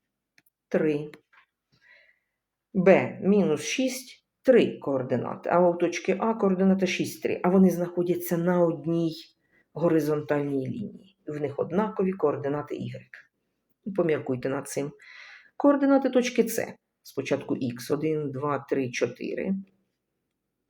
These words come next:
Нам треба перпендикуляр провести і знайти, на якій відстані від осі ікс вона знаходиться. А вона лежить на осі ікс, то координата ігрек нуль. Всі точки, що лежать на оцій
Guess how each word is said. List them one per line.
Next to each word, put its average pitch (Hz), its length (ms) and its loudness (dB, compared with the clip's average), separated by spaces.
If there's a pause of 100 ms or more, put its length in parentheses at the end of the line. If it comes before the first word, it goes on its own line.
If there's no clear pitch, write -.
(2250)
Нам 151 200 -4
треба 143 520 0 (420)
перпендикуляр 156 880 2
провести - 680 -6 (120)
і 147 100 -6
знайти, 139 500 0
на 151 140 -2
якій 131 360 -2
відстані 156 760 0 (280)
від 151 220 -2
осі 156 320 -2
ікс - 180 -6
вона 139 200 0
знаходиться. 131 560 -4
А - 20 8
вона 254 240 6
лежить 233 500 4
на 185 140 4
осі 185 260 -2
ікс, 143 520 -8
то 151 120 0
координата 143 640 -2
ігрек 190 600 0
нуль. 139 280 -4
Всі 196 420 -6
точки, 196 400 0
що - 220 0
лежать 165 460 2
на 151 140 0
оцій 143 640 -8